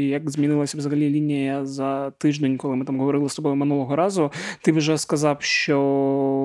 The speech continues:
майже не змінилася, але, я так розумію, все одно є якісь точки, на які можна і треба звернути увагу.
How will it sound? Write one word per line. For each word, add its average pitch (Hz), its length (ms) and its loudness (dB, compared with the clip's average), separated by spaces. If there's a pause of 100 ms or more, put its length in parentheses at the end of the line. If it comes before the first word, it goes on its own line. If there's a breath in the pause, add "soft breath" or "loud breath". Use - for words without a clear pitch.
майже 143 440 0
не 139 180 0
змінилася, 151 920 0
але, 147 300 0
я 139 60 -2
так - 160 -12
розумію, 156 280 2
все 151 200 -2
одно 160 200 2
є 156 200 4
якісь - 760 -2
точки, 151 680 0
на 139 160 0
які 139 400 0
можна 139 380 -2
і 135 60 -2
треба 143 520 -2
звернути 139 460 -2
увагу. 127 480 -4